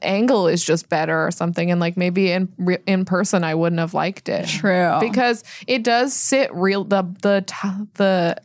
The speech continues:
Speaker 1: um, knot sits, like, really high on your head, and it doesn't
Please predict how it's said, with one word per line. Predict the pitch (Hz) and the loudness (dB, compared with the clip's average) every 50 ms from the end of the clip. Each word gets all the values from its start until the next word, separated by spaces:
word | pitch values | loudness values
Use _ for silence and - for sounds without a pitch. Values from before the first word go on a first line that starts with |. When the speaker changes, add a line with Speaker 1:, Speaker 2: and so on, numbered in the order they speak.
| _ _ _ _ _ _ _ _ _ _ _ _ _ - | _ _ _ _ _ _ _ _ _ _ _ _ _ -6
Speaker 1:
um, | 180 180 156 156 147 165 | -4 -4 -4 -4 -6 -4
knot | 175 175 165 170 165 175 202 277 339 - - _ _ | -2 0 0 2 2 2 2 2 0 -2 -6 _ _
sits, | - - - - 233 214 220 - - | -8 -6 -2 0 0 0 -2 -2 -2
like, | 240 202 180 - | -2 -2 -2 -2
really | 180 175 180 202 220 240 | -2 0 2 2 2 0
high | 196 185 175 175 180 | 0 0 0 0 0
on | 185 190 180 | -2 -2 -2
your | 170 170 | -2 0
head, | 175 175 170 - 165 180 208 226 247 - - - - - _ | 0 0 0 0 0 0 0 -2 -4 -8 -12 -20 -20 -8 _
and | 233 233 240 | 0 0 2
it | 233 196 - | 0 0 0
doesn't | 208 220 233 247 339 349 294 - | 0 0 2 2 2 0 0 0